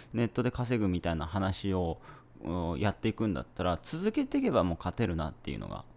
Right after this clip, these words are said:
この業、この業種、このちっちゃいね、このちっちゃい、すげえちっちゃいんですけど、お金稼ぐ、ネットで稼ぐみたいな業種に関しては、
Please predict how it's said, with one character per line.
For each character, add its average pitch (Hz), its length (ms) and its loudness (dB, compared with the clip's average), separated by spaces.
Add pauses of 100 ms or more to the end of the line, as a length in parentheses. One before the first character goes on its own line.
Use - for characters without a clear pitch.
(100)
こ 185 120 2
の 202 120 8
業、 170 260 4
こ - 180 0
の 190 120 4
業 147 280 6
種、 160 220 -6 (640)
こ 285 120 4
の 285 60 4
ち - 180 -2
っ - 120 -6
ち - 100 0
ゃ 196 40 8
い - 80 2
ね、 107 120 2
こ - 120 0
の 143 80 4
ち - 160 -8
っ - 40 -8 (120)
ち - 80 -2
ゃ 196 60 6
い、 170 60 2
す 165 160 0
げ 170 80 4
え 151 40 0
ち - 140 -8
っ - 40 -12
ち - 80 -2
ゃ 180 40 4
い 139 60 4
ん 101 40 4
で 85 80 0
す - 80 -8
け - 80 -6
ど、 82 320 0
お - 80 -4
金 139 240 2
稼 135 200 0
ぐ、 101 60 4
ネ 107 120 6
ッ - 20 -2
ト - 120 -6
で 127 80 0
稼 127 220 0
ぐ 113 80 2
み 90 140 2
た 80 100 0
い 76 60 0
な 73 80 -2
業 98 240 0
種 104 140 -2
に 101 100 0
関 98 240 2
し - 80 -10
て 80 100 -4
は、 82 280 4